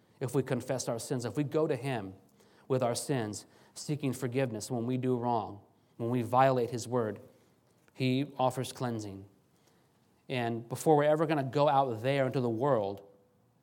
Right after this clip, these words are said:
and preach the gospel, we need to make sure, are we right with God? Are we right with God? Have we confessed our sins?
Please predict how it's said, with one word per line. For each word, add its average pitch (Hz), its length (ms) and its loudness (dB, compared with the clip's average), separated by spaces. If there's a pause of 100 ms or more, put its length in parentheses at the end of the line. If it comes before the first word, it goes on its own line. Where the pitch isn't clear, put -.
(760)
and 110 100 -10
preach 135 220 -4
the 123 80 -6
gospel, 123 460 0
we 139 100 0
need 143 100 0
to 135 100 -4
make 135 160 -2
sure, 143 180 0
are 127 80 2
we 131 120 0
right 131 280 0
with 110 180 -10
God? 107 380 -6 (1400)
Are 123 100 -2
we 123 120 0
right 127 260 0
with 113 140 -8
God? 117 180 0
Have 120 120 -6
we 139 80 -2
confessed 147 480 -8
our - 140 -6
sins? 98 560 -12